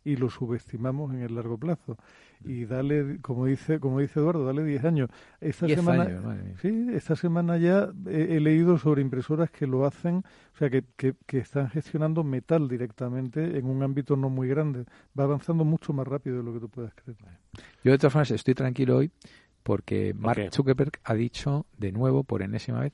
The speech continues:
Speaker 2: que ellos no son una plataforma de medios, que ellos no son un medio de comunicación.
Speaker 3: No.
Speaker 2: Entonces ya estoy tranquilo.
Speaker 3: Son un medio de
Speaker 1: Naturalmente, todo lo
Speaker 3: intoxicación.
Speaker 2: Y
Speaker 3: No,
Speaker 2: que,
Speaker 3: tampoco.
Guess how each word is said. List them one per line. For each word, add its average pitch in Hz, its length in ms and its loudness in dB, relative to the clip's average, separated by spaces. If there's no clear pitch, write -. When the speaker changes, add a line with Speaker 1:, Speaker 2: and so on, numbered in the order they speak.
Speaker 2:
que 110 140 2
ellos 143 280 0
no 123 260 2
son 131 220 -2
una 120 200 0
plataforma 107 600 -2
de 92 120 -4
medios, 82 440 -6
que 104 100 -4
ellos 113 180 -2
no 113 80 -6
son 104 200 -8
un 92 120 -8
medio 90 200 -4
de 82 60 -6
comunicación. 80 600 -10
Speaker 3:
No. 104 180 -12
Speaker 2:
Entonces 113 240 0
ya 123 80 2
estoy 113 180 0
tranquilo. 90 400 -8
Speaker 3:
Son 117 220 -2
un 117 100 0
medio 131 320 2
de 139 240 4
Speaker 1:
Naturalmente, 123 480 0
todo 135 120 2
lo 135 80 8
Speaker 3:
intoxicación. 135 560 2
Speaker 2:
Y 135 100 4
Speaker 3:
No, 117 80 6
Speaker 2:
que, 139 80 10
Speaker 3:
tampoco. - 480 -2